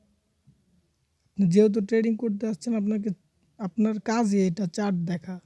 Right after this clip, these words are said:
আপনি চার্ট দেখেন, দেখতে থাকেন, দেখতে দেখতে একদিন আপনি ট্রেড-, ট্রেডার হবেন।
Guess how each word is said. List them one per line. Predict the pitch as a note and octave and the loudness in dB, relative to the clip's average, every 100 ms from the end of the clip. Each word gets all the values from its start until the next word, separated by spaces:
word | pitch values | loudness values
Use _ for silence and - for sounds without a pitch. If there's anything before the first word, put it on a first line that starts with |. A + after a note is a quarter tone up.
| _ _ _ _ _ _ | _ _ _ _ _ _
আপনি | - G#3 | -4 -2
চার্ট | E3 G3 E3+ | 0 0 0
দেখেন, | E3+ F#3+ F#3 E3+ - _ _ _ _ _ _ _ _ _ _ _ _ _ _ _ _ _ _ _ - _ - | 0 -2 -2 -6 -8 _ _ _ _ _ _ _ _ _ _ _ _ _ _ _ _ _ _ _ -20 _ 0
দেখতে | E3+ G3+ - | 4 4 2
থাকেন, | E3+ F3 F3+ E3 | 0 0 -2 0
দেখতে | G3+ G3 A3+ | -2 0 0
দেখতে | A#3 A3 | 0 0
একদিন | A3 F#3 G3 F#3+ | -2 -2 -2 -2
আপনি | F#3 G3 F3+ F3+ | -2 -4 -4 -4
ট্রেড-, | - F#3+ F#3+ - _ | -4 -6 -6 -14 _
ট্রেডার | G#3+ G3 F#3+ | -4 -2 -2
হবেন। | F3+ F#3 F3+ E3+ | -4 -4 -4 -6